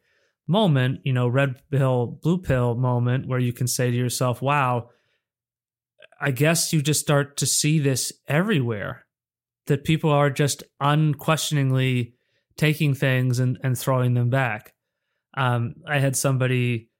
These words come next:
come up to me the other day and say, "Well,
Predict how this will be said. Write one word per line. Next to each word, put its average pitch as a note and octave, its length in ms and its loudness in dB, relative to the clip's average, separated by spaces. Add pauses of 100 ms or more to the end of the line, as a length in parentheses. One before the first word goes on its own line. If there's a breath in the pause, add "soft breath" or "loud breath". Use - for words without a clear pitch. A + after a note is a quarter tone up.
(400)
come C3 160 -2
up B2+ 160 -2
to - 80 -4
me B2 160 0
the B2 160 0
other B2 140 0
day B2 320 0
and A#2+ 120 0
say, B2+ 160 -2
"Well, B2 520 0